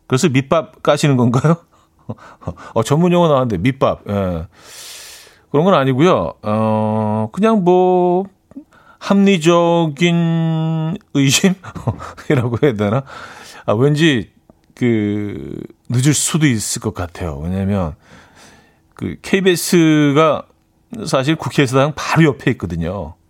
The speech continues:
예. 거리상으로 뭐, 여기서 한 뭐, 한 백 미터? 아, 백 미터도 안 되죠. 어. 바로 옆에 붙어, 붙어 있기 때문에, 어, 조금 그 케이비에스 접근이 쉽지가 않아요. 그래서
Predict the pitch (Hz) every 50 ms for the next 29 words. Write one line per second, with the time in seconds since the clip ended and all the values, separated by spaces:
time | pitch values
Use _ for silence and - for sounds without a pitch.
0 | _ - 85 87 87 85 82 80 80 - _ - - - - _ - - 131 170
1 | 160 151 170 160 160 165 190 202 180 175 170 151 147 135 165 160 151 160 160 147
2 | 143 139 135 113 107 _ _ _ _ - _ - - 147 - 147 143 139 135 -
3 | - 170 196 202 - - - _ - 78 - - 120 151 165 - - 139 156 196
4 | 226 185 127 110 117 175 202 147 92 90 - 156 - 101 101 98 95 101 110 -
5 | _ _ _ _ - - - - - - - - - - - - - _ _ _
6 | _ _ _ - - 113 127 135 123 - 123 110 - 131 123 117 - _ _ -
7 | - 113 - - 139 123 - 127 113 - 113 101 92 92 113 127 117 95 78 80
8 | - _ _ - - - _ _ - - 92 92 98 98 98 98 101 101 98 98
9 | 98 98 98 98 98 98 98 104 107 107 _ _ _ _ _ - _ _ _ _
10 | _ _ _ _ _ - - 117 - - 135 113 90 - _ _ - - - -
11 | 117 98 90 90 92 90 - - 185 165 165 147 - - - 107 - - - 117
12 | 110 127 139 110 78 73 - _ - - _ _ _ _ _ _ _ - - -
13 | - - - 120 110 120 107 87 82 80 82 76 69 69 - - _ _ - 131
14 | 95 85 - 92 87 85